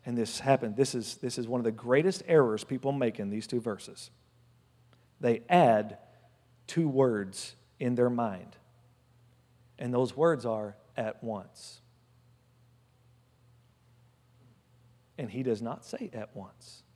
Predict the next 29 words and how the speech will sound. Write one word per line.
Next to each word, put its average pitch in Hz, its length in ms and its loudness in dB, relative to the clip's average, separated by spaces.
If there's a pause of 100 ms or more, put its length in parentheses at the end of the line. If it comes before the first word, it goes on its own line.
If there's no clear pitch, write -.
(640)
He 147 140 -4
doesn't 143 300 2
say 240 220 -2
"simultaneously." 117 800 -6
Are 131 60 -8
you 139 160 -2
kidding 156 340 0
me? 214 220 -8
If - 200 6
everybody 196 460 2
in 160 80 -4
the 135 100 -4
room 143 240 -2
is 143 80 -4
prophesying 175 680 -4
simultaneously, 139 1000 -4 (140)
that's 143 260 2
gonna 226 200 0
make 226 200 -6
sense. - 460 -14 (2500)
All 139 120 12
of 156 60 8
a 147 60 6
sudden, 175 320 6
people 180 240 -2
are - 20 -4
gonna 175 140 0
be 170 80 0
convicted 175 720 6